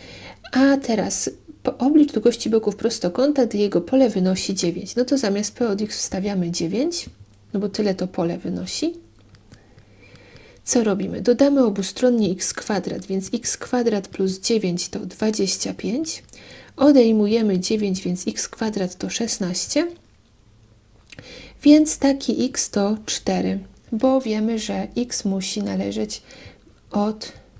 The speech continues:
zera do pięciu. Nie? Czyli x to cztery. Oczywiście możemy to zrobić tak, że x równa się cztery lub x równa się minus cztery, no ale to, gdyż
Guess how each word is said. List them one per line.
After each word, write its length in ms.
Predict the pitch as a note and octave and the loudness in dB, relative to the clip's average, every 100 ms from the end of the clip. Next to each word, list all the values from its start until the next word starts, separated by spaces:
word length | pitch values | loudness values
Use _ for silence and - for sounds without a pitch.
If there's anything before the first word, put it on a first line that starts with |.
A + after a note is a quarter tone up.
| - _ _ _ _ _ _ _ _ _ _ _ _ _ - | -20 _ _ _ _ _ _ _ _ _ _ _ _ _ -8
zera 380 | - A3 A3 G#3+ | -2 0 0 0
do 280 | G3+ G3+ G#3+ - | -2 -2 -8 -12
pięciu. 420 | - - B3 - - _ _ _ - - _ - - _ _ - - C4+ | -10 -8 -8 -14 -20 _ _ _ -20 -20 _ -20 -20 _ _ -20 -14 -2
Nie? 160 | D4+ D#4+ - - - - - - - - | -2 -2 -14 -20 -20 -20 -18 -18 -20 -4
Czyli 340 | E4 C#4+ - | 0 2 0
x 220 | A#3+ - | -2 -4
to 200 | - G3 | -2 -4
cztery. 460 | G3 - - - - - - - | -4 -8 -8 -10 -10 -16 -6 -4
Oczywiście 560 | A#3+ G3+ A#3 - - | -2 0 0 0 0
możemy 320 | G#3 F#3+ G#3 | 0 0 -2
to 100 | G3+ | -2
zrobić 360 | G3 G3 G3 - | -2 -2 -2 -4
tak, 240 | A#3 B3 | -2 -2
że 160 | G3+ F#3 - - - - - - - - | -2 -6 -10 -20 -20 -20 -20 -20 -20 2
x 260 | C4 - - | 2 2 0
równa 280 | A3+ G3 F#3 | 0 0 -2
się 160 | - | -4
cztery 360 | - - G3+ - | -6 -6 -6 -2
lub 240 | G3+ - - | -2 -4 -4
x 220 | A3 - | -4 -2
równa 300 | - G3+ G3 | -2 -2 -2
się 200 | F#3 C4 | -4 -4
minus 420 | G3+ G#3 G#3 G3 | -2 0 0 -4
cztery, 420 | - - C4 D#4 E4+ - - - - | -8 -2 0 0 -2 -14 -20 -20 -8
no 180 | B3 D#4 | 2 2
ale 300 | D4+ A#3 G3+ | 4 2 0
to, 380 | - A#3+ B3 D4 - - - - | -2 -2 -2 -4 -8 -20 -20 -12
gdyż 640 | - G3 A3+ C4+ C4+ - | -8 -2 2 2 0 -8